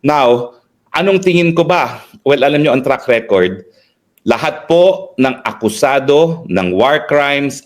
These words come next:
at crimes against humanity dyan sa I C C, hindi po nabigyan ng interim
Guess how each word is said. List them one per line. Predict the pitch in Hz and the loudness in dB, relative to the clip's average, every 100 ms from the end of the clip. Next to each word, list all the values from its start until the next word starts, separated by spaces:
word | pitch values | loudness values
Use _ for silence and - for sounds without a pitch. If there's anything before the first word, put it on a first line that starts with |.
| 104 | -8
at | - | -6
crimes | - 113 117 | -2 -2 -2
against | 117 101 95 - | -2 -2 -2 -2
humanity | 92 113 139 156 156 151 | -2 0 -2 -2 -2 -2
dyan | 101 107 107 | 0 0 0
sa | 104 95 | -2 -2
I | 98 | -4
C | - 98 | -4 -6
C, | - 160 156 - _ _ _ _ - | -4 -2 0 -2 _ _ _ _ -2
hindi | 135 135 120 131 127 | 0 2 2 0 2
po | 120 | 2
nabigyan | 123 110 101 107 98 95 92 | 2 0 -2 -2 0 0 0
ng | 101 101 - | -4 -4 0
interim | 110 104 95 95 107 | 0 2 0 0 -2